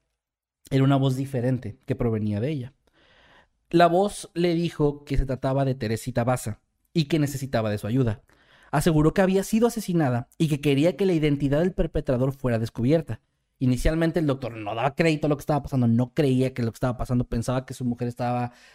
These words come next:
teniendo un ataque de, eh, algo extraño, o alucinaciones o algo similar. Eh,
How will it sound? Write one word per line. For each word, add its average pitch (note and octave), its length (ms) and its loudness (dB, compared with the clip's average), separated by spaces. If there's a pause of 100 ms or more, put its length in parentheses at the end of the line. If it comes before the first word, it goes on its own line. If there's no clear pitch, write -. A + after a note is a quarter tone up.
teniendo B2 240 0
un A#2 80 -4
ataque C3+ 320 -2
de, A#2 680 2
eh, A2+ 100 -4
algo B2 260 0
extraño, E3 540 2 (140)
o A#2 240 0
alucinaciones A#2+ 720 2
o C#3+ 40 2
algo C3 140 0
similar. C3+ 380 2 (800)
Eh, D#3 520 4